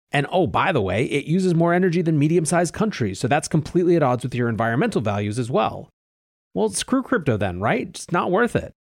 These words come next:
Of course, there are holes and problems with this reasoning at every level, but the point I want to make is that it doesn't take a cabal of anti-crypto communists or something for serious negative sentiment to begin to prevail.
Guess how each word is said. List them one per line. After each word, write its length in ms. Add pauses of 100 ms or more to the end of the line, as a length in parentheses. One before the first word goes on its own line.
(360)
Of 140
course, 260
there 220
are 100
holes 540
and 200
problems 440
with 100
this 220
reasoning 440
at 280
every 360
level, 340
but 180
the 80
point 320
I 60
want 160
to 40
make 260
is 200
that 100
it 140
doesn't 340
take 300
a 60
cabal 580
of 180
anti-crypto 720
communists 580
or 60
something 460 (400)
for 160
serious 680
negative 380
sentiment 480
to 80
begin 320
to 100
prevail. 520